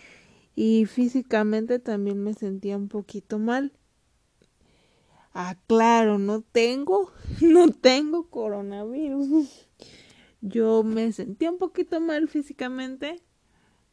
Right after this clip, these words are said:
por mi condición. Pero de ánimo me sentía un poquito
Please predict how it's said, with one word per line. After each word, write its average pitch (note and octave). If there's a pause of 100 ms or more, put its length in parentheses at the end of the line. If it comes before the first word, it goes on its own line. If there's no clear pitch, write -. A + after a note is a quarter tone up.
(420)
por G#3
mi G#3+
condición. C4+ (3750)
Pero A#3+ (1600)
de A#3+
ánimo C4
me A#3+
sentía A3+
un B3+
poquito B3+